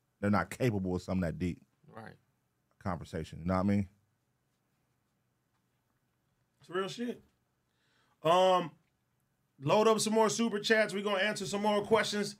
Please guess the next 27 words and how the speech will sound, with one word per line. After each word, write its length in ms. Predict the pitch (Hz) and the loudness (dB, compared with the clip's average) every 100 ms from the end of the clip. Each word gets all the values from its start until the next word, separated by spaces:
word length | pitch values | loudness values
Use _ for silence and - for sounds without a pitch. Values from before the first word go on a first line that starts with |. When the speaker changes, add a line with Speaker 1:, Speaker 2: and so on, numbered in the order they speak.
| _ _ _ - | _ _ _ 0
Speaker 3:
But 120 | 165 | 0
before 340 | 175 139 214 | 0 0 2
we 100 | 202 | 2
do 180 | 202 202 | 0 2
that, 320 | 196 190 190 - _ _ | 4 4 4 -4 _ _
I 120 | 156 180 | 0 0
seen 300 | - 185 180 | 0 -2 -2
this 120 | 160 | -2
shit 180 | 180 151 | -4 -4
today. 440 | 160 156 151 151 - _ _ _ _ _ _ _ | 0 2 2 0 -8 _ _ _ _ _ _ _
Two 200 | 180 190 | -4 2
thousand 380 | 165 165 160 151 | 4 4 2 -4
twenty-two. 640 | 160 160 147 147 143 135 | -4 -4 -2 0 0 -4
Speaker 1:
What 140 | 127 123 | 2 6
happened? 300 | 123 98 95 | 6 4 0
Speaker 3:
It 220 | 151 139 | -2 -2
keep 500 | 135 185 202 196 - _ _ _ _ _ _ _ | -4 -2 0 0 -4 _ _ _ _ _ _ _
the 120 | 143 | -8
craziest 640 | 135 190 202 185 190 185 | -4 2 2 2 -2 -4
shit. 360 | 139 160 139 - _ _ _ _ _ _ _ _ _ | -2 -2 -2 -6 _ _ _ _ _ _ _ _ _
So 280 | - 180 175 | -2 4 6
a 60 | 160 | 6
New 240 | 190 277 | 8 10
York 320 | 285 269 254 | 12 10 8
teacher 380 | - 254 233 220 | 6 4 6 6
was 120 | 190 | 4
busted 580 | 147 165 233 - 220 220 | 4 4 4 4 0 -2